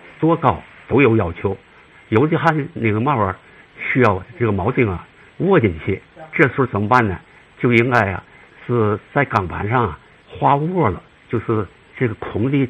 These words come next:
周围啊倒一个破口，然后再铆的时候，这个铆钉就进去一块。人家要求平着吧，它就能达到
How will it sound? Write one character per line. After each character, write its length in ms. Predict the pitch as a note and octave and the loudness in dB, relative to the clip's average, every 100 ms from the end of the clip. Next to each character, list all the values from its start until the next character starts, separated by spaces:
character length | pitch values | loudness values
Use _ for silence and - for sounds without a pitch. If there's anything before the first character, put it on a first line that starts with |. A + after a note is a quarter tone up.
| - | -2
周 100 | G#2 | 2
围 220 | A2+ C#3 | 4 2
啊 140 | E2 - - - - | 0 -6 -20 -20 -6
倒 200 | D#2+ A2 | -2 0
一 80 | |
个 100 | C3 | 0
破 300 | C3+ - F#2 | -4 -6 -10
口， 320 | F2+ - G2 D3 | -10 -6 -6 -4
然 160 | A2+ | -4
后 180 | A#2 A#2+ A2 - - - - | -4 -8 -12 -20 -20 -20 -4
再 120 | - | 0
铆 160 | A#2 E2 | 0 -2
的 80 | G2+ | -4
时 60 | A#2 | -2
候， 100 | G2+ | -2
这 120 | G#2+ | -2
个 160 | F#2+ E2+ - - - _ | -4 -6 -12 -20 -20 _
铆 160 | F2 A#2 | -6 -2
钉 180 | A#2+ F2+ | 0 0
就 160 | F#2+ E2 _ _ | -6 -8 _ _
进 160 | - C#3+ G#2 | 0 2 0
去 100 | F2+ | -6
一 60 | |
块。 220 | F2+ G#2 G2 - - - _ | -4 -4 -4 -10 -20 -20 _
人 120 | B2 C#3 | -4 -2
家 220 | C#3 A#2+ | 0 0
要 60 | G#2+ | 0
求 200 | B2+ A#2+ | -2 -4
平 300 | - C#3 C#3+ | -4 -2 0
着 80 | B2+ | 0
吧， 220 | F#2 D#2 _ _ _ | -2 -6 _ _ _
它 80 | A#2 | -4
就 160 | A2 A2 - | -4 -8 -10
能 140 | A#2 A2 | -6 -2
达 140 | B2+ | 0
到 240 | A#2+ A2+ | 0 -2